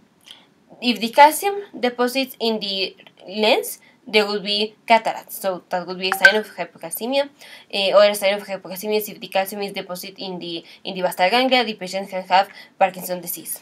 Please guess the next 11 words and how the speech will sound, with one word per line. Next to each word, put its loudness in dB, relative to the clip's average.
well, 0
Parkinson-like 0
symptoms. -12
Um, -2
the, 2
the -2
causes 2
of 4
hypocalcemia -4
versus -10
hypercalcemia. -6